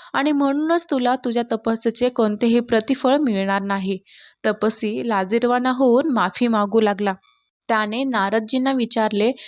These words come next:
"मग मला माझ्या तपश्चर्येचे फळ कसे मिळेल?" नारदजी म्हणाले, "जर कोणी गायीसाठी आणि कुत्र्यासाठी भाकरी बनवली नाही, तर त्याला, त्याचं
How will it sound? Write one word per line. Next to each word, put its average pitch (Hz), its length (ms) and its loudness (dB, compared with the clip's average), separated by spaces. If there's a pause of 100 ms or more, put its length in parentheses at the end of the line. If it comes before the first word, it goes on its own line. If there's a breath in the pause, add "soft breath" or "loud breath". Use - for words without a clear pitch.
(180 loud breath)
"मग 311 220 2
मला 339 200 2
माझ्या 262 420 0
तपश्चर्येचे 277 680 0
फळ 294 200 2
कसे 240 340 -2
मिळेल?" 196 260 -2 (280)
नारदजी 196 460 0
म्हणाले, 220 460 0
"जर 233 160 2
कोणी 226 260 -2
गायीसाठी 214 640 0
आणि 226 160 0
कुत्र्यासाठी 240 580 0
भाकरी 220 400 -2
बनवली 254 380 2
नाही, 254 400 -2
तर 277 60 4
त्याला, 208 460 0 (380 loud breath)
त्याचं 277 240 0